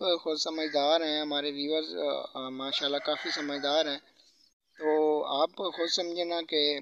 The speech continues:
बंदे की मसरूफियात भी होती हैं, अ, ज़िंदगी के और भी काम होते हैं। मैं यही तो नहीं कि सारा दिन यही कॉलें सुनता रहूँ और कॉलों पे ही बैठ, बैठा रहता हूँ। हाँ, और भी ज़िंदगी के मसरूफियात होती हैं और भी काम करने होते हैं हमने।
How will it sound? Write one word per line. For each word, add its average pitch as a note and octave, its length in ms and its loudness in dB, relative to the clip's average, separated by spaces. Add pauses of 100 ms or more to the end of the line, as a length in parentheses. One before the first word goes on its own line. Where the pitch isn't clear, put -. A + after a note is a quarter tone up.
बंदे C#3 260 -4
की D#3+ 120 -6
मसरूफियात D3 720 -4
भी D#3+ 180 -4
होती D3+ 300 -2
हैं, C#3+ 280 -2
अ, C#3 440 -6
ज़िंदगी C#3 380 -8
के E3 140 -6
और C#3+ 240 0
भी E3+ 120 -6
काम D3 240 -6
होते D3+ 280 -8
हैं। D#3 180 -6
मैं D3+ 240 -6
यही D#3+ 220 -4
तो E3+ 140 -8
नहीं F#3 180 -8
कि D3 320 -4 (480)
सारा C3+ 300 -6
दिन D#3+ 440 -4
यही D3 180 -2
कॉलें C#3+ 420 -4
सुनता D#3 340 -6
रहूँ D#3 220 -4
और D3 120 -4
कॉलों C#3+ 400 -6
पे E3+ 120 -8
ही E3+ 120 -2
बैठ, D#3 240 -2 (180)
बैठा D3+ 280 -4
रहता C#3 300 -6
हूँ। C3+ 140 -14 (200)
हाँ, E3+ 120 -14 (580)
और D3+ 200 0
भी F3 200 -2
ज़िंदगी E3 380 -8
के E3 300 -2
मसरूफियात D3+ 800 -4
होती D#3 240 -4
हैं D3+ 100 -4
और D3+ 220 0
भी E3+ 120 -8
काम D#3 320 -6
करने D3+ 300 -6
होते D3 260 -8
हैं C3+ 140 -10
हमने। B2+ 240 -12